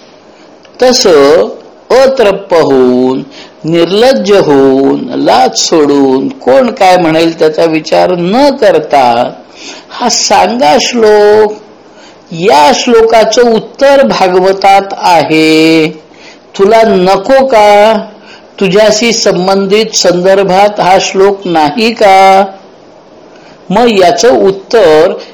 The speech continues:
मी नाही सांगू शकत. तू वाच पूर्ण भागवत. आणि तुला जर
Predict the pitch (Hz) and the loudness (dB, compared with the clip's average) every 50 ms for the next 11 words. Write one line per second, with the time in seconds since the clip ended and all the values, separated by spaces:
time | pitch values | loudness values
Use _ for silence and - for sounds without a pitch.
0 | - - - 143 160 180 208 240 262 269 262 254 254 254 254 247 - - 220 196 | -20 -14 -8 -4 -2 0 0 2 2 2 2 2 2 2 0 0 0 0 0 0
1 | 175 175 175 170 160 - - 156 147 - 151 143 143 143 143 143 143 143 143 - | 0 0 0 0 0 0 -2 -4 -2 0 0 2 2 4 2 2 2 0 -2 -4
2 | - - - - - - - - - - - - - - 240 233 226 202 147 123 | -10 -18 -20 -20 -20 -20 -20 -20 -20 -20 -20 -14 -6 -4 -2 -2 -2 -2 -2 -2
3 | 139 170 226 262 262 247 - - - 165 151 - - - 190 202 208 202 202 208 | 0 0 2 2 2 0 0 -2 -2 -4 -4 -6 -6 -4 -2 0 0 0 0 0
4 | 202 202 180 165 147 160 156 160 160 170 196 190 170 151 131 107 92 - - - | 0 0 0 -2 -4 -4 -4 -2 0 0 2 2 2 2 2 0 -2 -4 -10 -16
5 | - - - - _ _ - - _ _ _ - - - - - - - 196 214 | -20 -20 -20 -20 _ _ -20 -20 _ _ _ -20 -20 -20 -20 -16 -8 -4 -2 0
6 | 226 226 226 - - - 190 185 196 247 277 277 269 220 202 185 175 175 180 | 0 -2 -4 -6 -8 -4 -2 0 0 2 2 2 2 2 2 2 2 2 2